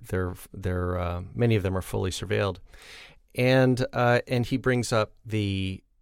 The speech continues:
uh, the, the concept of a cookie. Most people, I think, in twenty twenty-two probably understand what a cookie is.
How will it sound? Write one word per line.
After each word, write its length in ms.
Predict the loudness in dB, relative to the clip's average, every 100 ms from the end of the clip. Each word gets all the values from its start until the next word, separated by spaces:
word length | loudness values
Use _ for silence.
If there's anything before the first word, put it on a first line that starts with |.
| -16
uh, 200 | -12 -12
the, 260 | -8 -4 -4 -4
the 140 | -6
concept 440 | 0 0 0 -2 -4
of 100 | -8
a 60 |
cookie. 380 | -2 -2 -2 -2
Most 320 | 6 6 6
people, 320 | -2 -2 0 0
I 120 | 0
think, 360 | -2 -2 -2 -6
in 100 | -8
twenty 300 | -4 -4 -4
twenty-two 380 | -4 -6 -8 -10
probably 560 | -2 0 2 0 0
understand 420 | 0 -4 -2 0
what 80 | 0
a 60 | -2
cookie 400 | 0 0 2 4
is. 360 | 4 2 -4